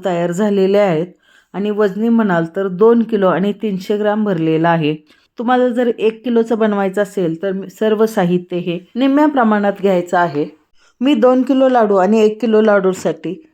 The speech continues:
जे प्रमाण आहे, ते डिस्क्रिप्शन बॉक्समध्ये देत आहे, तेथे जाऊन तुम्ही चेक करू शकता.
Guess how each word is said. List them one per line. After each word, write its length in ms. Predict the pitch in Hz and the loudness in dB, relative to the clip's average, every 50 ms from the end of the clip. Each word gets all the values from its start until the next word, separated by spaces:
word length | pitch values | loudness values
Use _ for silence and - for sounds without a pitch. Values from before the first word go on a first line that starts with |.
| _ _ _ _ _ _ _ _ _ _ _ _ - | _ _ _ _ _ _ _ _ _ _ _ _ 0
जे 120 | 233 247 | 0 0
प्रमाण 420 | 240 240 220 202 202 214 220 214 208 | 2 2 0 2 2 2 2 2 2
आहे, 220 | 202 180 190 196 | 0 0 -2 -2
ते 180 | 196 226 208 214 | 0 0 0 0
डिस्क्रिप्शन 640 | 208 214 - - 233 220 220 - - 220 214 214 | 0 -4 -4 -4 -4 -4 -4 -2 -2 0 2 2
बॉक्समध्ये 560 | 202 190 190 - - 208 202 196 185 196 190 | 2 0 0 -2 -4 -4 -4 -2 2 0 2
देत 240 | 190 202 190 190 190 | 2 2 0 2 0
आहे, 120 | 170 170 | -2 -2
तेथे 340 | 165 - 190 180 - 208 190 | -2 -4 -8 -8 -6 -6 -4
जाऊन 260 | 180 190 185 196 196 | -2 -2 -2 -2 -4
तुम्ही 180 | 196 190 196 190 | -6 -6 -6 -8
चेक 340 | 196 - 190 175 - - - | -8 -6 -6 -6 -6 -6 -6
करू 160 | 208 196 202 202 | -4 -4 -4 -4
शकता. 440 | - - 233 233 - - 175 151 | -4 -4 -6 -6 -4 -4 -4 -4